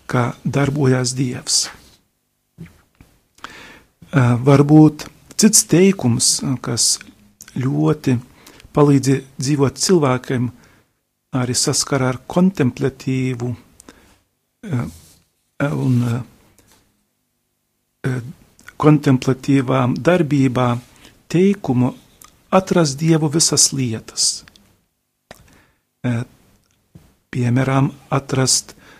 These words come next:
savas nodarbēs. Nezinu, kā lai paskaidroju, bet jūtu,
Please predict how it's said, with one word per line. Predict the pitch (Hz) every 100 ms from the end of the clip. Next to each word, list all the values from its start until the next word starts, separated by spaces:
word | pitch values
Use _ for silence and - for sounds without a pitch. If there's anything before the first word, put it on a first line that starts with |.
| _ _ -
savas | - 143 139 135 -
nodarbēs. | 175 202 131 123 123 135 123 - - - _ _ _ _ _ _ _ _ _ _ _ _ _ _ _ _ _ _ _ -
Nezinu, | 143 185 190 165 143
kā | 147
lai | 143 147 139
paskaidroju, | - 208 - 156 135 135 131 123 127
bet | - 143 143 151
jūtu, | 175 240 233 220 120